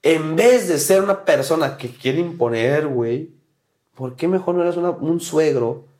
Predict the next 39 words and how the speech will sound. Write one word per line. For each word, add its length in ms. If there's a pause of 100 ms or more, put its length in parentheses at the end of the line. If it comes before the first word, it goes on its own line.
(500)
más 340
tranquilo, 460
más 200
amigable, 580
más 280
inteligente, 720
más 240
analítico, 880 (340)
el 160
cual 200
puedas 260
comprender 560
al 120
vato 360
que 80
está 180
queriendo 220
salir 160
con 160
tu 80
hija, 180
lo 160
puedas 280
conocer 600 (160)
y 80
ahora 240
sí 120
puedas 280
analizar, 760
analizar 560
si 120
es 160
buen 220
partido 580
o 140
no 320
es 120
buen 240
partido? 420